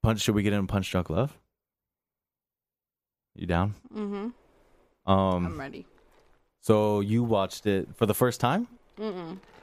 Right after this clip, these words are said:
Speaker 2: I've seen, well, I think maybe 'cause I, it was, like, so long ago when I did see it, 'cause it came out, what, two thousand two?
Speaker 1: Yeah.
Speaker 2: So I was, like,
Speaker 1: Yeah, it was just kind of a
Speaker 2: young.
Speaker 1: movie.
Speaker 2: Yeah, it
Speaker 1: It
Speaker 2: was
Speaker 1: was a
Speaker 2: just, like,
Speaker 1: movie.
Speaker 2: a movie to watch.
Speaker 1: Yeah.
Speaker 2: So when I,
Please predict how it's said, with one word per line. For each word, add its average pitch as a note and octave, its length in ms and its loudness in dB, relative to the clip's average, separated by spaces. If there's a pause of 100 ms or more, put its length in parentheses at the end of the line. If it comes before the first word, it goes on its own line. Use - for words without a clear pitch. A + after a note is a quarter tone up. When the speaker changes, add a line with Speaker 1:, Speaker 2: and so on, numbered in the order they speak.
(1160)
Speaker 2:
I've G#3 200 2
seen, - 340 -2
well, A3+ 120 4
I F#3+ 200 0
think B3+ 260 -4
maybe G3+ 360 -4
'cause G#3+ 160 -8
I, F3+ 120 -4
it F#3 140 -6
was, F3 140 -6
like, D#3+ 180 -6
so F#3 280 -2
long E3 280 -6
ago G3 220 -4
when F#3+ 120 -4
I E3 100 -8
did E3 280 -6
see A3 280 -8
it, A#3 100 -6
'cause G3 160 -8
it F#3+ 80 -6
came G#3+ 160 -4
out, F3 140 -6
what, C#3 120 -12
two F#3+ 100 -12
thousand F3+ 300 -6
two? G#3 300 -4
Speaker 1:
Yeah. B2+ 300 2 (300)
Speaker 2:
So - 160 4
I G#3+ 40 4
was, G#3+ 160 -2
like, E3 340 -4 (840)
Speaker 1:
Yeah, A2 220 4
it A#2+ 140 2
was A2 160 0
just G2 160 -2
kind G#2 140 4
of G2+ 120 0
a G#2 40 4
Speaker 2:
young. G#2 100 2
Speaker 1:
movie. C3 140 2
Speaker 2:
Yeah, - 360 0
it - 40 0
Speaker 1:
It - 40 2
Speaker 2:
was B2+ 80 4
Speaker 1:
was B2 80 0
a - 40 2
Speaker 2:
just, - 80 0
like, - 120 2
Speaker 1:
movie. - 120 -2
Speaker 2:
a F#2+ 40 0
movie F#3+ 140 -6
to F3 80 -2
watch. D#3+ 360 -4
Speaker 1:
Yeah. F#2+ 180 -4 (180)
Speaker 2:
So C4 240 2
when B3 140 -2
I, G3+ 340 -2